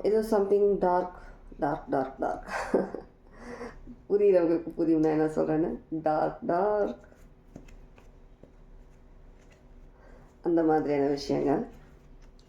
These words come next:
பயப்பட வேண்டாம். எதுவா இருந்தாலும்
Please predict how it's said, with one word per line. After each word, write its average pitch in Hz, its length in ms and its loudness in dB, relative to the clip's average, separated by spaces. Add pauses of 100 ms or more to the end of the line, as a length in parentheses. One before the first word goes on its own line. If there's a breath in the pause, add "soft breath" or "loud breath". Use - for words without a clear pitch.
(220)
பயப்பட 170 300 0
வேண்டாம். 160 480 -2 (520)
எதுவா 175 260 0
இருந்தாலும் 165 460 2